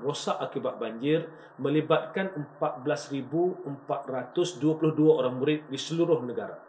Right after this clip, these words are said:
Berdasarkan rekod ini, K P M mempunyai stok yang mencukupi untuk menggantikan buku yang rosak bagi membolehkan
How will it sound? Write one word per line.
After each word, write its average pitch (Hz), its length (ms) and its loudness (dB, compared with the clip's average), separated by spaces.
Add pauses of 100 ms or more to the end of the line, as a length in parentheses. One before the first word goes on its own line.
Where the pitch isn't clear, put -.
(1040)
Berdasarkan 175 560 0
rekod 147 320 2
ini, 180 400 -2 (560)
K 143 160 2
P 175 160 0
M 127 240 2 (320)
mempunyai 139 480 -4
stok 180 560 -4
yang 151 160 4
mencukupi 147 800 -4 (400)
untuk 139 320 -2
menggantikan 135 880 0
buku 147 400 -2
yang 127 160 2
rosak 120 480 -4 (400)
bagi 185 320 2
membolehkan 151 800 0